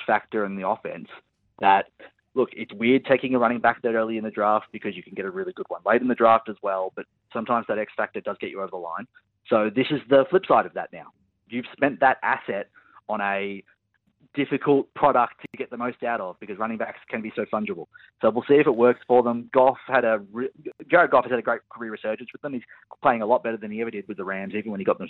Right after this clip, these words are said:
to, to the Super Bowl. But, you know, it's gonna be so tough in an N F C where the Niners are gonna be good for a long time.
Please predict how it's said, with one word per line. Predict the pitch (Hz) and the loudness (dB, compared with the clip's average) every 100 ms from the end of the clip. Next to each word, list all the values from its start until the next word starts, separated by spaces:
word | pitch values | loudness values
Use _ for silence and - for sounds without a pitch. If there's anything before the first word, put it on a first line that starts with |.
| 87 - | -14 -16
to, | - - | -16 -10
to | - | -8
the | 92 - | -6 -4
Super | 107 | -4
Bowl. | 92 82 - _ _ - - - - | -2 -2 -4 _ _ -20 -20 -20 -8
But, | 98 90 - 120 _ - | -4 -4 -6 -20 _ -6
you | 131 | 0
know, | 107 95 95 - - - - | 2 0 -4 -18 -20 -14 -8
it's | 117 | 0
gonna | 131 123 | 4 4
be | 120 | 6
so | 135 123 | 6 6
tough | 120 107 107 | 6 4 2
in | 110 | -8
an | 110 | -6
N | 117 | -6
F | - | -6
C | 110 104 | -8 -6
where | 98 | -8
the | 98 | -10
Niners | 104 110 120 107 | -2 0 0 -2
are | |
gonna | 107 | -8
be | 98 | -8
good | 104 101 | -10 -10
for | 95 | -6
a | 98 | -4
long | 104 104 | -4 -4
time. | 98 98 95 | -2 -2 -4